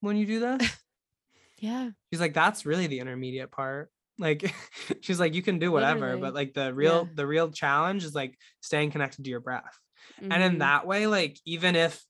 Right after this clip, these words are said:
Speaker 1: even if, like, I'm not, you know, I am more flexible than when I started yoga, but, like, even if I'm not noticing, like,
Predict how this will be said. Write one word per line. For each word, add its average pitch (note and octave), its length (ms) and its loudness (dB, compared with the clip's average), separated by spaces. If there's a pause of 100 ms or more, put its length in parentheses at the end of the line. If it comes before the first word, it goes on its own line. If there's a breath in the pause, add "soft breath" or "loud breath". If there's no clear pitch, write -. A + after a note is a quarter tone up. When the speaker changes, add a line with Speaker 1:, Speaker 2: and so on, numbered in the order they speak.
Speaker 1:
even F3 240 -2
if, E3 260 0
like, C#3 340 -2 (360 soft breath)
I'm D3 200 0
not, C#3 520 2 (300)
you D3+ 100 -12
know, C3+ 100 -8
I D#3 180 2
am G#3 120 6
more F3+ 120 4
flexible D3 340 -2
than B2+ 100 -6
when B2 60 -6
I B2 40 -6
started B2+ 280 -10
yoga, B2+ 460 -8
but, C#3+ 100 -6
like, C3+ 320 -6 (280 soft breath)
even E3+ 180 0
if E3 80 0
I'm D#3 120 2
not D3 200 2
noticing, D3 420 -2
like, B2+ 300 -8